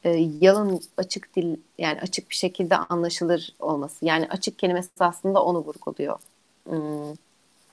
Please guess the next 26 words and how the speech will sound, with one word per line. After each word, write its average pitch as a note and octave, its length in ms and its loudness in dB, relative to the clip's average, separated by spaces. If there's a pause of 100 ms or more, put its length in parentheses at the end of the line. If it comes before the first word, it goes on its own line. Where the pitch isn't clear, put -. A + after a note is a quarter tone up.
(280)
sade, E3+ 440 4 (460)
neyi, F#3+ 440 4 (320)
neye F3 280 2
açık - 280 -8
rıza D#3+ 260 2
verildiği D3+ 440 -2 (120)
belirgin. D3+ 580 -4 (600)
Ee, - 60 -6 (720)
bunun F#3 320 2
alınmasının F#3 840 2 (360)
yolunun E3+ 540 2
da D#3+ 120 0
kolay E3 300 2
olacağı C#3+ 340 -2
şekilde. C#3+ 560 -4 (960)
Mesela G3 540 6
şu F#3+ 220 -4
da F#3+ 80 0
çok - 180 -6
önemli. D#3 280 -4
Açık - 340 -8
rıza G3 300 4
veriyorum F#3 460 2
şeklinde F#3 460 -4
bir F3 260 -4 (300)
tikleme F#3 800 0